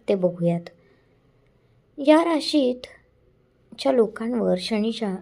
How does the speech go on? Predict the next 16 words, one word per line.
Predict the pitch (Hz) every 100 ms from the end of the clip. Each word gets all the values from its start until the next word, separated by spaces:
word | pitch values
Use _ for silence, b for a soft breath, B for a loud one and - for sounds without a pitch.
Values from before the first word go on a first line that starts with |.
| - -
शनीची | - 208 202 226 254
ढैया | 202 190 196 233
सुरू | 240 196 175
आहे, | 175 185 B B B B
म्हणजे | 214 208 202 185 190
लहान | 202 214 269
पणवती | 269 226 208 220 269
सुरू | 269 214 185
आहे. | 180 170 175 180 B B B -
त्यामुळे | 254 269 226 202
या | 208 247
लोकांनी | 285 262 277 294
चुकूनही | 262 - - 285 349
गुंतवणूक | 339 277 262 285 294
करू | 294 226 208
नये, | 214 175